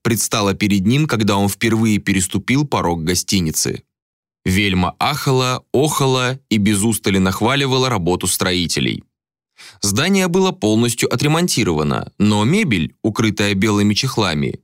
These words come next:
еще загромождала коридоры и залы. "Не успели расставить",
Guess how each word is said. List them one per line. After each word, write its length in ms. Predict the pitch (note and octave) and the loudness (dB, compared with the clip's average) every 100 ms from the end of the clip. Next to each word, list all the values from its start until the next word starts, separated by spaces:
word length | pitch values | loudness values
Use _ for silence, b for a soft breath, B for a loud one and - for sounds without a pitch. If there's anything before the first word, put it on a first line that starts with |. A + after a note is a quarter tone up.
| _ | _
еще 280 | G2+ G2 G#2 | 0 0 0
загромождала 680 | G2+ G2+ G2+ G2 G2+ F#2+ F2+ | 0 2 2 2 0 0 -2
коридоры 600 | G2+ F#2 E2+ A#2 D#3 D3+ | 0 0 0 0 0 -2
и 140 | C3+ | -2
залы. 480 | A#2+ G#2 D2+ C2 - _ _ _ _ _ _ _ - | 0 0 -2 -4 -6 _ _ _ _ _ _ _ -2
"Не 140 | F#3+ | 2
успели 360 | F3 G3 - G3+ | 2 0 -2 0
расставить", 640 | F#3+ F#3+ - F#2+ D#2 - | 0 -2 -2 -2 -2 -6